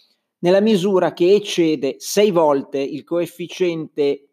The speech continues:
di riserva obbligatoria, dopo il sistema di tiering introdotto dalla Banca Centrale Europea tra gli ultimi atti di Mario Draghi prima di congedarsi e di completare il mandato.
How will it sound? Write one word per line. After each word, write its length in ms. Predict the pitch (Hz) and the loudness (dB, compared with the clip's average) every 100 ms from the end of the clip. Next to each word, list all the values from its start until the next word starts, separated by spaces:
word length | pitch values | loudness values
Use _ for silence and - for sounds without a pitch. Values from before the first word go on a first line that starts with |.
| _ | _
di 180 | 127 156 | 0 2
riserva 640 | 147 143 143 135 139 143 | 2 2 2 0 -4 -2
obbligatoria, 840 | 143 139 135 127 160 143 120 110 107 | -2 -2 -2 -2 2 2 0 -4 -14
dopo 340 | 120 123 - | -10 -8 -8
il 80 | 117 | -12
sistema 440 | - 123 - 139 135 | -12 -8 -6 -2 -4
di 180 | 127 | -6
tiering 520 | - 147 139 131 131 113 | -4 -2 0 0 -4 -8
introdotto 800 | 143 135 139 131 139 - 139 127 _ _ _ _ _ | -8 -4 -2 0 0 0 -4 -4 _ _ _ _ _
dalla 280 | _ 139 139 | _ -2 0
Banca 300 | 160 160 151 | 0 -2 -4
Centrale 460 | - 151 151 147 147 | -4 -4 0 2 2
Europea 500 | 147 143 135 131 135 | 0 0 0 0 0
tra 160 | 123 | -2
gli 80 | 123 | -2
ultimi 380 | 143 151 139 139 | -4 -4 -4 -2
atti 360 | 139 - - | -4 -6 -6
di 120 | 131 127 | -4 -4
Mario 340 | 131 131 127 | -2 -2 -2
Draghi 500 | 131 127 123 113 120 | 0 2 0 -4 -10
prima 360 | - 135 123 120 | -10 -10 -8 -8
di 220 | 127 123 | -10 -10
congedarsi 720 | 131 123 127 123 123 127 - | -12 -8 -4 0 0 -2 -6
e 40 | |
di 100 | 123 | -8
completare 460 | 110 120 127 131 123 | -8 -10 -8 -4 -4
il 60 | 120 | -4
mandato. 560 | 120 117 98 69 - | -8 -4 -4 -6 -16